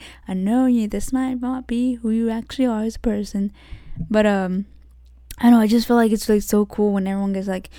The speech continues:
their blood pumping and rushing and stuff. But, uh, my favorite one so far is actually Monopoly. And everyone's like, "Well, you're gonna make us hate each other. This one, this one breaks families apart."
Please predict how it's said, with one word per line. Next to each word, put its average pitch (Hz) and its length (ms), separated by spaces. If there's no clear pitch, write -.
their 202 160
blood 190 420
pumping 196 340
and 180 160
rushing 190 400
and 185 140
stuff. 196 280
But, 208 200
uh, 185 360
my 208 180
favorite 208 340
one 202 200
so 202 180
far 190 380
is 185 180
actually 190 520
Monopoly. 180 840
And 196 160
everyone's 202 420
like, 196 180
"Well, 208 120
you're 277 80
gonna 349 240
make 330 180
us 269 140
hate 294 220
each 269 200
other. 233 360
This 277 200
one, 262 280
this 294 100
one 233 180
breaks 240 320
families 226 560
apart." 262 600